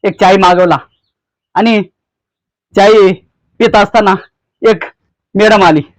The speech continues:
आणि मला विचारलं, "सर, तुम्ही किती शिकलात?" मी त्यांना म्हणलं, "बस हीच किरकोळ दहावी बारावी, जास्त काही शिकलं नाही." "मग मी तुम्हाला तीन प्रश्न विचारते, माझ्या तीन प्रश्नाचे तुम्ही उत्तर द्या."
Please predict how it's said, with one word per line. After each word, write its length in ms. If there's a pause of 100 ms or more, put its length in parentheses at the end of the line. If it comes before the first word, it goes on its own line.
(960)
आणि 120
मला 160
विचारलं, 400 (1500)
"सर, 200
तुम्ही 180
किती 240
शिकलात?" 280 (1200)
मी 100
त्यांना 280
म्हणलं, 240 (460)
"बस 200
हीच 200
किरकोळ 280
दहावी 220
बारावी, 340 (800)
जास्त 200
काही 120
शिकलं 260
नाही." 180 (1120)
"मग 100
मी 220
तुम्हाला 720
तीन 240
प्रश्न 300
विचारते, 400 (680)
माझ्या 220
तीन 220
प्रश्नाचे 400
तुम्ही 240
उत्तर 280
द्या." 160